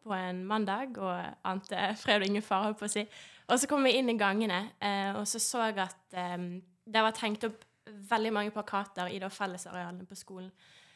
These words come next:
Eh, og som mange har fått med seg, alle vet at det har jo selvfølgelig vært en konflikt i Midtøsten, og en krig som pågår der, som har vært helt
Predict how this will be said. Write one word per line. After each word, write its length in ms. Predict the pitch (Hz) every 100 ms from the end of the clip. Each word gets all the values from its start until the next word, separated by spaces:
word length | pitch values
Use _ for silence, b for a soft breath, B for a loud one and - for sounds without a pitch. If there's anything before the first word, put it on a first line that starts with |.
| b -
Eh, 300 | 202 196 196
og 240 | 214 220 220
som 220 | 226 214
mange 260 | 214 202 214
har 240 | 208 214
fått 120 | 202 208
med 160 | 208
seg, 260 | 208 196 208 -
alle 220 | - 190
vet 320 | 202 208 -
at 180 | 190 185
det 340 | 180 175 175 196
har 120 | 220
jo 60 |
selvfølgelig 360 | 208 - 196 202
vært 100 | -
en 100 | 196
konflikt 640 | 202 196 233 233 - - -
i 160 | 208
Midtøsten, 600 | 202 190 - 202 - 196
og 80 | 202
en 100 | 196
krig 300 | 196 220 202
som 160 | 190 196
pågår 300 | 202 185 175
der, 200 | 175 208
som 180 | - 185
har 100 | 110
vært 180 | - -
helt 180 | 190 -